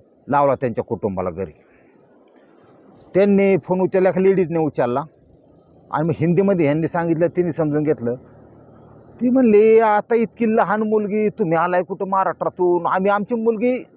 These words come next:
अं, तुमच्याजवळ देणार नाही किंवा दाखवणार न-, पण नाही." ही विनवणी करत होते की "आम्हाला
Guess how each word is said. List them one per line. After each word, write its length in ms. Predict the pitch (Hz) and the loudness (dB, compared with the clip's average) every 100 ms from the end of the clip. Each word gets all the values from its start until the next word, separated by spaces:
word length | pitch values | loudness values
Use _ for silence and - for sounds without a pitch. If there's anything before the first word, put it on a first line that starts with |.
| - | -20
अं, 260 | 202 226 196 - | -12 -12 -8 -2
तुमच्याजवळ 500 | 262 240 262 254 254 | 0 2 2 4 2
देणार 260 | 262 254 | 0 0
नाही 140 | 226 208 | -2 -4
किंवा 200 | 226 262 | -2 -2
दाखवणार 340 | 202 214 196 | -2 -4 -4
न-, 120 | 160 | -6
पण 200 | 123 139 | -8 -8
नाही." 180 | 117 95 - _ - - - - | -8 -12 -16 _ -20 -20 -20 -2
ही 80 | 208 | 2
विनवणी 380 | 233 311 330 320 | 4 4 2 2
करत 180 | 302 | 2
होते 160 | 247 202 | 0 0
की 120 | 190 | -2
"आम्हाला 440 | 160 208 202 202 | -2 -2 0 0